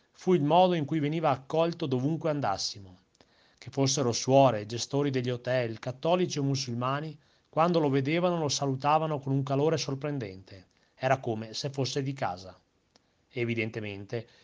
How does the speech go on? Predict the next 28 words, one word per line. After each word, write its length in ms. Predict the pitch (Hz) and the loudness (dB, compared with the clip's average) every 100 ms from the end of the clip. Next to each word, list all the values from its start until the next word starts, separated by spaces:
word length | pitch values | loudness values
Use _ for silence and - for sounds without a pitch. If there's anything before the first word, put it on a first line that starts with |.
| _ | _
con 180 | - 123 | -6 -4
i 40 | |
suoi 220 | 117 139 | -2 0
modi 340 | 135 131 139 135 | 4 6 6 4
discreti 760 | 120 117 - 113 110 - 110 | 0 -4 -2 -2 -2 -6 -8
e 60 | 110 | -8
con 240 | - 117 | -6 -6
quel 180 | 104 131 | -2 -2
suo 240 | 135 147 | -2 -2
sorriso 440 | 143 131 117 139 135 | -2 -2 -2 -2 -2
dolce, 560 | 113 113 120 - 147 - _ _ | -4 -6 -6 -8 -10 -12 _ _
aveva 340 | - 127 165 160 | -4 0 4 4
fatto 340 | 180 185 165 | 2 0 0
dono 300 | 131 165 185 | 2 4 4
anche 300 | 170 151 151 | 4 2 -2
lì, 280 | 143 101 95 _ | -2 -4 -10 _
nella 220 | 120 107 | -8 -8
terra 560 | - 127 123 120 113 110 | -2 0 2 2 0 0
tra 160 | 117 | -2
il 120 | 110 110 | -6 -4
Giordano 580 | 120 117 135 139 131 | -6 0 2 2 0
e 20 | 117 | -2
il 80 | |
Mar 160 | 117 139 | -2 -2
Mediterraneo, 840 | 131 123 120 120 139 156 170 170 - _ _ | -2 -4 -6 -4 -4 -4 -6 -8 -12 _ _
dell'umanità 720 | - 139 143 135 135 135 147 139 | 0 4 4 4 2 4 2 2
che 140 | 127 | -2
possedeva, 720 | - 120 - 113 98 95 117 | -6 -6 -4 -4 -6 -6 -8